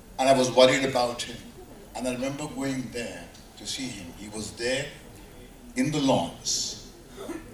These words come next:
There was the sunlight, he was backlit, and there was his paraphernalia of his team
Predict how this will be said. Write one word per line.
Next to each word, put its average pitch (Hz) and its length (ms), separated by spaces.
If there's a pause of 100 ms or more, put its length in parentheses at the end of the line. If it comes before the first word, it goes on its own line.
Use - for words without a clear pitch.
(600)
There 104 80
was 113 280
the 180 60
sunlight, 123 760
he - 160
was - 120
backlit, - 680 (960)
and 98 120
there 110 220
was 113 260
his - 580 (380)
paraphernalia 113 720
of 110 160
his - 200
team 95 280